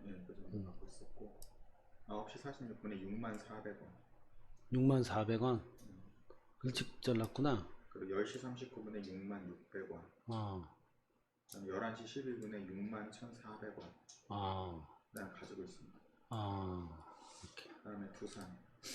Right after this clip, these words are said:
Speaker 2: 잠깐 이거를 검은색으로 하자. 아, 됐어. 두산.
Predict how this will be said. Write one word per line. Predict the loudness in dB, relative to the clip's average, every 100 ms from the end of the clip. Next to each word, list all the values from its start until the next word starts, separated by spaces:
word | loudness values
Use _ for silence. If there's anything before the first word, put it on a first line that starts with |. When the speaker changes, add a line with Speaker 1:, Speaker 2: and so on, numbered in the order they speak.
| -8 -12
Speaker 2:
잠깐 | -8 -6 -4 -2 0 2 2 -2 -6 -14 -14 -8 -8 -8 -10 -10 -6 -6 -6 -8 -14 -14 -6
이거를 | 0 2 4 4 2 0 -4 -8 -8 -8 -8 -10 -16 -20 -20 -14 -12 -12 -12 -10 -8 -6 -6
검은색으로 | -2 2 4 4 0 0 -4
하자. | -6 -4 -2 2 2 0 -4 -4 -4 -8 -10 -14 -18 -20 -18 -16 -14 -12 -12 -12 -12 -10 -10 -6
아, | -4 -4 -8 -14 -8 -6 -4 -4 -4 -6 -8 -8
됐어. | -4 -2 -2 -4 -6 -8 -14 -18 -2
두산. | 6 10 8